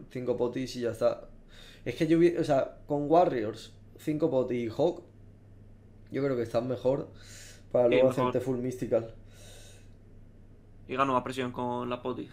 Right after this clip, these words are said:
Speaker 1: Sí. Em, ¿cuánto da el breastplate al uno? Diez de procs o quince o veinte.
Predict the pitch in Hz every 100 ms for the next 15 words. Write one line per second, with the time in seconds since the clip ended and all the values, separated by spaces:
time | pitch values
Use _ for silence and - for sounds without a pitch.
0 | - - - - - - - - - -
1 | - - - - - - - - 113 -
2 | - - - - 123 120 117 113 110 110
3 | 107 - - - - - - - - -
4 | - - - - - - - - - -
5 | - - - 123 131 156 147 127 143 143
6 | 147 135 131 156 180 - - - - -
7 | 113 127 139 135 - - - - 120 123
8 | 135 131 - - 117 113 135 - 110 120
9 | 113 107